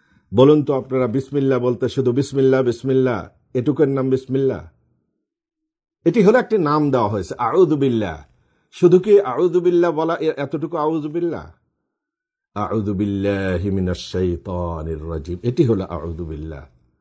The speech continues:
বিসমিল্লাহির রহমানির রহিম, এই পূর্ণটাই হলো বিসমিল্লাহ। তো হাদিস শরীফে যেটি আসছে আস্তাগফিরুল্লাহ, অনুরূপ ওয়ার্ড, এটা হলো নাম। শুধু আস্তাগফিরুল্লাহ, আস্তাগফিরুল্লাহ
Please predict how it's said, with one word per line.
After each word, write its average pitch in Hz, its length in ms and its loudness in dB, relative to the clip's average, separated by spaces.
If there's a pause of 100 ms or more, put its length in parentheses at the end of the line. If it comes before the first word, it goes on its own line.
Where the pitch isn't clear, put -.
(1200)
বিসমিল্লাহির 113 1040 2
রহমানির 90 920 -6
রহিম, 82 520 -8
এই 104 100 -4
পূর্ণটাই 139 560 0
হলো 117 200 -4
বিসমিল্লাহ। 76 640 -14 (760)
তো 110 80 0
হাদিস 143 420 0
শরীফে 190 320 6
যেটি 170 300 2
আসছে 151 320 -4
আস্তাগফিরুল্লাহ, 123 960 -2 (880)
অনুরূপ 117 440 4
ওয়ার্ড, 80 420 -8 (320)
এটা 110 180 -6
হলো 123 180 0
নাম। 90 500 -4 (1160)
শুধু 170 300 4
আস্তাগফিরুল্লাহ, 165 800 0
আস্তাগফিরুল্লাহ 147 880 -6